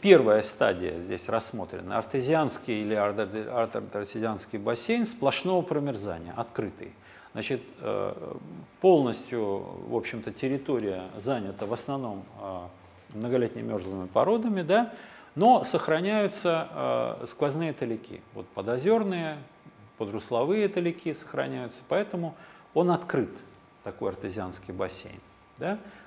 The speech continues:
для движения подземных вод. Как питание, так и разгрузка может осуществляться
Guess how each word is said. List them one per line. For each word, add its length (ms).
для 180
движения 440
подземных 580
вод. 160
Как 240
питание, 460
так 220
и 40
разгрузка 500
может 280
осуществляться 800